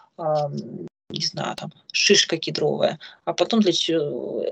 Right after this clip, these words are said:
эта самая шишка будет для него значить что-то другое. А портаки, как их называют в среде <laughs> татуировщиков, мне кажется, есть у всех. Потому что не то, что она какая-то была неосознанная, а,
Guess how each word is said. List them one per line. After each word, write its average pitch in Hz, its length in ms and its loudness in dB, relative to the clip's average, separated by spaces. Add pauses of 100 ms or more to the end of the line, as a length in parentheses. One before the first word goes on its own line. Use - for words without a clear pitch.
эта - 140 -2
самая 165 280 0
шишка - 320 2
будет 170 160 0
для 151 100 -4
него 160 140 0
значить 160 300 -2
что-то - 340 -6
другое. 113 500 -2 (460)
А 180 320 6
портаки, 220 520 2 (240)
как 220 320 -8
их 170 200 -8
называют 165 500 -2
в - 60 -14
среде 156 420 -4
<laughs> 214 340 4
татуировщиков, 180 840 6
мне 180 100 -2
кажется, 247 320 2
есть 202 260 0
у - 40 -18
всех. - 380 0 (360)
Потому 196 260 4
что 202 260 6
не 190 180 -4
то, 302 160 6
что 269 160 6
она 208 160 4
какая-то 190 400 2
была 170 160 -4
неосознанная, 190 840 -2 (560)
а, 151 500 4